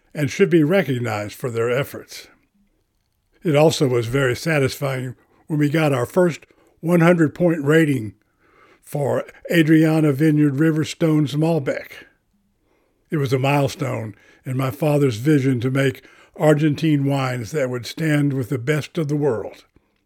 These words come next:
I've written three books about wine, and each time I had a lot of doubt about it because of how time-consuming it is to write a book, especially when I had two jobs, wine and medicine,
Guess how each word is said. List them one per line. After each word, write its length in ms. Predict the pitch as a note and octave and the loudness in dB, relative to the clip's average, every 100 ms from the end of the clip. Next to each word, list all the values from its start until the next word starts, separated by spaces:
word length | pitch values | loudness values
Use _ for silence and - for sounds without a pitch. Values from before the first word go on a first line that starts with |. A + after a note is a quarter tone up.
| _ _ _ _ _ _ _ - | _ _ _ _ _ _ _ -6
I've 160 | D3+ F3 | 4 6
written 220 | F#3 D3 | 6 4
three 220 | - G3+ | 2 4
books 300 | D#3+ G#3+ - | 6 4 2
about 300 | A#2+ A2+ A2+ | -6 -6 -6
wine, 420 | A#2+ A2+ A#2 C#3+ _ _ _ _ _ - | -6 -6 -8 -10 _ _ _ _ _ -6
and 140 | D3+ | 0
each 240 | G3+ F#3 - | 0 0 0
time 320 | F3+ C#3 D3+ | 0 0 -2
I 100 | D3 | -2
had 180 | D3 C#3+ | 0 0
a 60 | |
lot 380 | C#3 C#3+ E3 F3 | 2 2 4 4
of 100 | E3 | 2
doubt 280 | C#3+ D3 B2+ | 2 0 -4
about 280 | A#2 A#2+ B2+ | -6 -6 -6
it 160 | D3 | -8
because 460 | C#3 - D3+ C3+ - _ _ _ D3 | -10 -2 -2 -2 -6 _ _ _ -10
of 80 | |
how 220 | B2+ D3 C3+ | -4 -2 -4
time-consuming 920 | - G#3+ G#3 D3+ C3+ A2+ D3 B2 A#2+ | -4 0 0 0 -2 -4 -6 -6 -8
it 120 | A#2+ | -6
is 220 | A#2+ B2 | -8 -8
to 100 | - | -8
write 240 | B2 B2 A#2+ | -6 -4 -4
a 40 | |
book, 320 | C#3 G#3 - - - _ | 0 0 -2 -18 -20 _
especially 540 | D3 - G3 G3 - C#3+ | -12 -2 2 2 2 0
when 140 | C#3 | 0
I 80 | A#2+ | -2
had 240 | C3 A#2+ | -4 -4
two 160 | - G3 | 0 0
jobs, 480 | D3+ C#3 B2+ B2+ - _ _ | 0 -2 -2 -4 -10 _ _
wine 560 | - C#3 D#3+ E3+ E3+ E3 _ - | -8 -2 2 2 2 0 _ -12
and 220 | C3+ C#3 | -4 2
medicine, 540 | E3 D#3+ D3+ D#3+ D3+ | 4 4 4 0 0